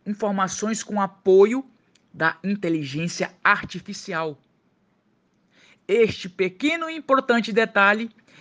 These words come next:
irá nos trazer a maior possibilidade de reduzir a incompreensão e aumentar a identificação de novos insights.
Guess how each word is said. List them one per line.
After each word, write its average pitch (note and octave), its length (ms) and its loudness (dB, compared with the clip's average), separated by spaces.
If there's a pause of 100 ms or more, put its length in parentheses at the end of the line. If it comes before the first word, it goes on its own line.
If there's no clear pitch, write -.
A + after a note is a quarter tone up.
(120)
irá G3 280 4
nos G3+ 180 -4
trazer F#3 300 4
a F#3+ 100 6
maior F#3 480 4 (340)
possibilidade G#3 1040 2
de F3+ 140 -6
reduzir F3 460 -2
a E3+ 40 -2
incompreensão E3+ 880 -4 (840)
e G3+ 120 0
aumentar G#3 600 2
a G3+ 40 0
identificação F#3+ 1000 -6
de F3 140 -8
novos D#3+ 500 -2
insights. - 720 -10